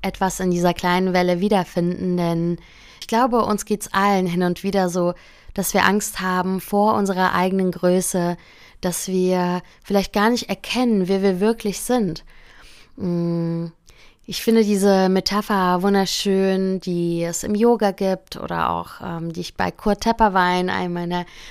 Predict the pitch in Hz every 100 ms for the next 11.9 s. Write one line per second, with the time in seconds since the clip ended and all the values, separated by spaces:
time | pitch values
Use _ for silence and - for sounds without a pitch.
0 | - - 226 220 - 214 202 202 202 -
1 | - - - 254 262 247 - 233 214 202
2 | 190 190 196 220 208 196 202 190 180 196
3 | 202 190 180 185 - - - 190 180 170
4 | - - - 180 214 233 220 - - -
5 | 202 196 208 220 220 208 180 185 175 214
6 | 175 170 - _ _ - - - - 196
7 | 196 233 269 233 202 - 240 190 160 202
8 | - 196 196 180 220 226 - 185 170 -
9 | 190 202 185 175 170 208 - 202 208 208
10 | - - - 190 180 196 220 220 185 190
11 | - 180 190 220 - 170 156 160 180